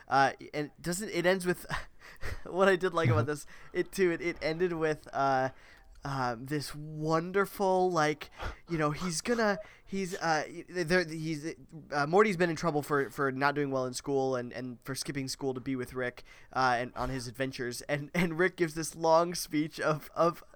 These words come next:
Speaker 1: like, uh, "Isn't it so much more important, you know, that he's with me, learning, you know, hands-on learning and all this other stuff?" Um, he can
Speaker 2: Because
Speaker 1: learn
Speaker 2: he's so, he's so smart.
Speaker 1: Yes,
Speaker 2: He's
Speaker 1: he
Speaker 2: so, so smart.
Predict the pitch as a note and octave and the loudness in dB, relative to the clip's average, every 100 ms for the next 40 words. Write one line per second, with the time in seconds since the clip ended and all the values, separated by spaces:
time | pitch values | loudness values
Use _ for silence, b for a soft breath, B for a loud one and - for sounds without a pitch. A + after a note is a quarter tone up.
0 | - D#3+ E3 - b b b - - F3+ | -8 -2 -2 -4 b b b -20 -10 -8
1 | - A#3 A#3 A#3+ - A3+ A3 G#3+ F#3+ G#3 | -4 -6 0 0 2 4 4 4 4 4
2 | G#3+ G3+ - G#3+ G#3+ G#3 - - G3 F#3+ | 4 4 2 0 0 -10 -18 -8 -4 -2
3 | F#3 F#3+ F#3 D#3+ A3+ - G3+ G#3+ F#3+ F#3+ | -2 -2 -4 0 0 0 -2 0 2 2
4 | G3+ G3+ F#3 D#3+ - G#3 A#3 A3+ G#3 G3+ | 2 -4 -4 -4 -2 0 0 2 6 6
5 | F#3+ F#3 G3 G3 F#3 F#3 G3 F#3 F#3+ F#3 | 6 0 0 0 0 0 0 -2 -4 -2
6 | - F#3 - b b b D3 D3 - G#3+ | 0 0 0 b b b -4 -4 4 10
7 | A#3+ A3+ G#3+ B3+ A#3+ F3+ G#3+ - A3 G#3+ | 12 12 10 12 12 12 8 10 8 10
8 | G#3 G3 F3+ A#3 G3+ F#3+ A#3 G#3 G#3+ G#3 | 12 12 12 8 8 8 10 12 12 12
9 | G#3 G#3 G3+ G3 G3+ - F3 D#3+ | 10 10 10 10 10 8 8 8